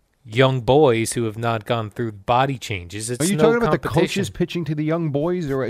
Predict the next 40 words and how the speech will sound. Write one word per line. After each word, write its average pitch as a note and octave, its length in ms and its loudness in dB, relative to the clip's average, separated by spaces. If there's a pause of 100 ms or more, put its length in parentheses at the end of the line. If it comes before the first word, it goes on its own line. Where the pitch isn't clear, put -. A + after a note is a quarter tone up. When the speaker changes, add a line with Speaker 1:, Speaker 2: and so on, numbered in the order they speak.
Speaker 2:
what, E3 280 -4
what F3 480 -4
baseball F#3 460 0
league E3 180 -2
did D3+ 160 -6
you F3+ 80 -2
play F#3+ 380 -2
in G2 100 -2
when A2 120 -4
you G#2 80 -4
were G2 80 -2
eight F#2 120 -6
years G2+ 240 -4
old? C#2+ 300 -4 (880)
Speaker 1:
No, G#3+ 180 8
I'm F#3+ 80 4
saying, G#3 320 6
like, D3 220 2 (200)
when E3+ 280 0
you G3 100 -2
get G3 200 6
to D#3 60 -2
twelve D#3+ 360 6
and C#3 100 -2
thirteen D#3+ 540 0
and A#2 100 -6
boys C3 260 0
start B2 220 0
hitting A#2 240 -2
puberty A2 560 -2
and G#2+ 160 -8
boys, A#2+ 340 0
some B2 200 -2
boys A2 300 -4
Speaker 2:
All E3+ 80 0
right, D3 200 4
Speaker 1:
don't, A2+ 100 -6
Speaker 2:
fair D#3+ 200 0
enough. F2+ 200 -2
Speaker 1:
me. A#2+ 360 -6